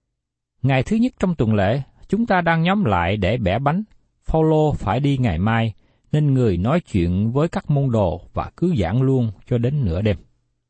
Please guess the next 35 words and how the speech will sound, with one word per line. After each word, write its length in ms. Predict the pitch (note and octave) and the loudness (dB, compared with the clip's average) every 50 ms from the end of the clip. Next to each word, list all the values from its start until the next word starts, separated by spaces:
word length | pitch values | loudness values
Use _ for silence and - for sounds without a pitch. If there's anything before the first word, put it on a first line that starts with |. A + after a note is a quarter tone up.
| _ _ _ _ _ _ _ _ _ _ _ _ _ _ _ _ _ _ _ _ _ - | _ _ _ _ _ _ _ _ _ _ _ _ _ _ _ _ _ _ _ _ _ -2
Có 120 | - A#3+ | -2 0
vài 200 | F#3+ E3 D3 C#3 | 2 2 2 2
điều 220 | C3 C3+ C3+ C3+ C3 | 4 2 2 2 2
mà 140 | C3 B2 | 2 0
tôi 220 | B2 - F3+ F#3 F3+ | 0 2 0 0 2
muốn 200 | F3+ G3+ G#3 G3+ | 2 2 2 2
nói 380 | G3+ G#3 A3+ B3 D4 C#4 A#3+ G3+ - - - _ _ _ _ _ _ - | 2 2 2 0 -2 -4 -8 -12 -14 -18 -20 _ _ _ _ _ _ -4
với 100 | G3+ G#3 | -4 -2
các 240 | - B3 - - - | -2 -4 -6 -2 0
bạn 280 | A#2 F#2+ F2 F#2+ G#2+ - | 0 0 0 0 -2 -2
trong 180 | - D#3 D3+ D3 | -2 -2 -2 -2
câu 280 | - - D#3+ D#3+ D3+ C#3 - | -2 0 0 0 0 -2 -4
thứ 100 | - F#3+ | -6 -4
bảy 260 | C3+ E2+ E2+ A2 B2+ | -2 -2 0 0 0
này. 180 | B2 F2 D2+ - _ _ _ _ _ _ _ _ _ _ _ _ _ _ _ _ _ _ _ - | 0 -2 -4 -8 _ _ _ _ _ _ _ _ _ _ _ _ _ _ _ _ _ _ _ 0
Tôi 120 | G3 F#3+ | 0 2
muốn 180 | F#3+ G#3 A#3+ C4+ | 2 2 0 -2
các 200 | - C4+ - - | -4 -6 -4 -2
bạn 180 | A2 G#2+ F#2+ | 0 0 0
hãy 120 | A#2+ D#3 D#3+ | 0 -2 -2
chú 160 | - G3+ A3 | -2 -2 0
ý 200 | G#3+ A3+ B3+ C#4 | 0 0 0 0
rằng 340 | F3+ D#3+ C3+ A#2 G2 F2 F2 - - - - | 0 0 0 0 0 -2 -6 -10 -16 -8 -4
trong 420 | - F3 E3 D3+ C#3+ C#3 C#3 B2 | -2 0 0 0 0 0 0 0
ngày 240 | A#2+ B2+ B2 A#2+ G#2 | 0 0 0 0 -2
thứ 160 | - - G3 | -2 -2 -2
nhất 220 | G3+ G#3+ B3+ C#4+ - _ _ _ | 0 0 0 -2 -6 _ _ _
trong 180 | - F#3+ F3+ E3+ | -4 -2 -2 -2
tuần 220 | - - G#2 F#2 | -2 -2 -2 0
lễ, 300 | G2 F2+ E2 E2+ A2 C#3 D3 - _ _ _ _ _ _ _ _ _ _ _ _ | 0 0 0 0 0 -2 -4 -8 _ _ _ _ _ _ _ _ _ _ _ _
họ 320 | _ - A#2 F#2+ F2 E2+ G2+ A#2 | _ -4 -2 0 0 0 0 -2
nhóm 200 | C3+ D#3+ G3 F#3 | 0 0 0 0
lại 240 | A#2+ E2+ D2 D#2 | -2 -2 -4 -4
với 160 | F#2 A#2 C#3+ C#3 | -4 -2 0 0
nhau. 220 | C3+ B2+ A#2+ | 0 0 -2